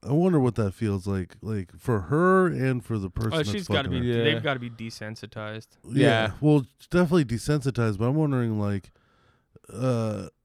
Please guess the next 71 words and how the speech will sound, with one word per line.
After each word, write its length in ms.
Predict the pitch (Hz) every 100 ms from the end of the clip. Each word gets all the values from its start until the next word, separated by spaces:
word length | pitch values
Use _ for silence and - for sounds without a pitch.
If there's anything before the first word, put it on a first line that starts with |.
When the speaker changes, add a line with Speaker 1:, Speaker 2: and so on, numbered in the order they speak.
| _ _ _ _ -
Speaker 1:
is 240 | 117 120
it, 180 | 143 98
like, 220 | 147 120
I 60 | 131
wonder 200 | 143 143
if 80 | 123
she, 120 | 123
like, 200 | 117 101
does 220 | 110 98
Kegels 520 | - 113 117 135 139
and 140 | 123 117
stuff, 360 | - 131 143 208
Speaker 3:
Oh, 220 | 160 147
Speaker 1:
or 40 |
if 60 | 143
Speaker 3:
yeah. 260 | 143 131
Speaker 1:
it, 60 | 120 - -
Speaker 2:
I 60 |
Speaker 3:
To 80 | 170
Speaker 2:
don't 80 | 165
Speaker 3:
keep 120 | 180
Speaker 2:
know. 60 | 135
Speaker 3:
it 40 |
Speaker 1:
it's 80 | 127
Speaker 3:
tight. 120 | 165
Speaker 1:
just 160 | 151 -
like, 120 | 135
Speaker 3:
Yeah, 100 | 120
Speaker 1:
oh, 40 | 113
it's 180 | 110 120
Speaker 3:
yeah, 60 |
Speaker 1:
like 120 | 120 107
Speaker 3:
yeah. 100 | 107
Speaker 1:
putting 160 | 131
your 100 | 113
dick 280 | 95 120 113
in 60 | 107
a 20 |
wet 240 | 95 110
pile 240 | 117 113 101
of 80 | 95
mud 220 | 110 107
or 100 | 90
something. 320 | - 87 73 -
Speaker 2:
I 80 |
think 160 | 147 214
they 80 | 214
have 100 | 147
surgeries 720 | - 120 123 117 123 127 123
that 120 | 120
Speaker 3:
It's 80 | 113
Speaker 2:
can 240 | 117 113
tighten. 520 | - - 113 113 117 120
Speaker 3:
It's 160 | - 143
the 100 | 160
Speaker 1:
Yeah, 20 | 156
Speaker 3:
hot 100 | 143
Speaker 1:
well, 80 | 143
Speaker 3:
dog 140 | 160
Speaker 1:
I 20 |
Speaker 3:
in 40 | 156
the 40 | 151
Speaker 1:
mean, 80 |
Speaker 3:
hall 200 | 156 147
thing, 340 | 117 - 92 95
you 80 | 101
know? 100 | 104
Speaker 1:
you're 100 | 160
getting 260 | 208 143
fucking 380 | 117 135 110 92
presidents, 680 | 87 120 165 110 92 87